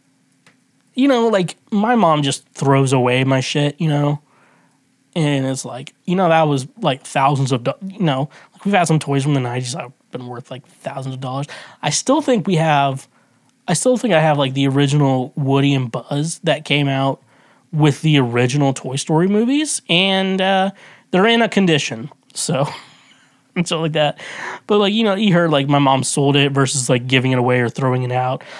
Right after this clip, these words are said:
I'm glad your mom actually, like, sold it and made some money off of it, because that would make me feel better versus just like, "Oh, she just threw it away," you know? I'm like, "Come on, dude. And this stuff is so cool."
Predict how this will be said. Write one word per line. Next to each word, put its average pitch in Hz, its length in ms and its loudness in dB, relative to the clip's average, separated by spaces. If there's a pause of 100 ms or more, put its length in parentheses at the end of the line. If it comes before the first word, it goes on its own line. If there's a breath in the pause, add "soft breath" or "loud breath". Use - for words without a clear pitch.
I'm 180 100 4
glad 277 220 4
your 254 80 4
mom 143 360 4
actually, 139 360 -2
like, 127 360 -10 (680)
sold 147 420 0
it 143 120 4
and 131 180 -2
made 135 180 0
some 135 120 -2
money 131 300 2
off 196 220 2
of 247 140 0
it, 254 280 0 (460 loud breath)
because 165 300 2
that 220 140 4
would 262 100 4
make 185 200 2
me 156 180 4
feel 170 180 0
better 175 240 2
versus 139 300 0
just 127 200 -6
like, 131 240 -8
"Oh, 233 200 2
she 143 180 -4
just 131 180 -8
threw - 140 -10
it 143 80 -10
away," - 380 -14
you 156 80 -8
know? 139 240 -10
I'm 147 80 -14
like, 143 300 -18 (1160 soft breath)
"Come - 240 -16
on, - 320 -16
dude. - 120 -20 (440)
And 180 260 -14
this - 100 -12
stuff 143 360 -4
is 135 100 -4
so 135 200 -2
cool." 131 480 -4